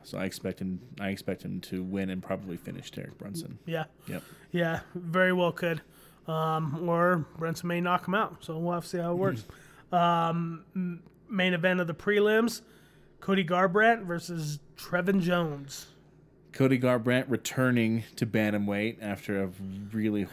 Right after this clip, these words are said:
Speaker 1: horrible stint at the lighter weight class. Um,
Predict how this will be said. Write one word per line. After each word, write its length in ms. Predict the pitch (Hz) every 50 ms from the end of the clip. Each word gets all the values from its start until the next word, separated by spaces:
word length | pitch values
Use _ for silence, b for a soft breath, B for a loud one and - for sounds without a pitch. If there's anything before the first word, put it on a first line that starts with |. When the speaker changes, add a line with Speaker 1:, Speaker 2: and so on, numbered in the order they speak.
| - -
Speaker 1:
horrible 440 | 107 107 104 104 101 101 104 98 90
stint 560 | - - - - 104 101 98 98 92 - - - - -
at 520 | 104 202 196 196 - 190 190 - - - - - - b b b b b b b b b b b b b - -
the 100 | - 107
lighter 340 | 101 101 104 107 104 104 101
weight 240 | 98 101 101 101 -
class. 640 | - - 101 98 95 98 101 98 - - - - - - - - - - - -
Um, 640 | 98 98 95 95 92 90 92 90 90 90 90 90